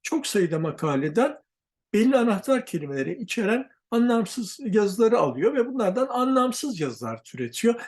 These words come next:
Yapay zeka ile en önemli farkı bu otomatik makale üreticiliğinin. Otomatik makale üreticilerinde bir yazı metni var ama anlamlı değil çok. Fakat ilginçtir, e, bu tip makaleler, bu tip yazılar daha önce abstrakt düzeyde, bildiri düzeyinde y-, yayınlandı, yazı yapılmaya başlandı.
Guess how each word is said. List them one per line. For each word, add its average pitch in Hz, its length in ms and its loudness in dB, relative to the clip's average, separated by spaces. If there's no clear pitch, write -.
Yapay 202 300 2
zeka 190 340 2
ile 202 120 4
en 202 120 4
önemli 180 260 4
farkı 165 400 -4
bu 156 80 -2
otomatik 127 420 -6
makale 131 380 -4
üreticiliğinin. 139 640 -2
Otomatik 202 640 0
makale 208 340 2
üreticilerinde 170 600 0
bir 180 120 0
yazı 160 240 4
metni 175 340 2
var 220 80 0
ama 269 180 0
anlamlı 196 520 2
değil 139 200 -2
çok. - 360 -16
Fakat 269 340 2
ilginçtir, 254 720 -2
e, 214 320 4
bu 220 240 -6
tip - 280 2
makaleler, 151 760 0
bu 247 60 -8
tip - 180 -4
yazılar 190 440 -2
daha 196 140 0
önce 196 420 -2
abstrakt - 580 -6
düzeyde, 135 340 -6
bildiri 160 280 2
düzeyinde 123 420 -4
y-, 131 240 -4
yayınlandı, 127 720 -2
yazı 143 360 0
yapılmaya 135 440 -6
başlandı. 180 540 -4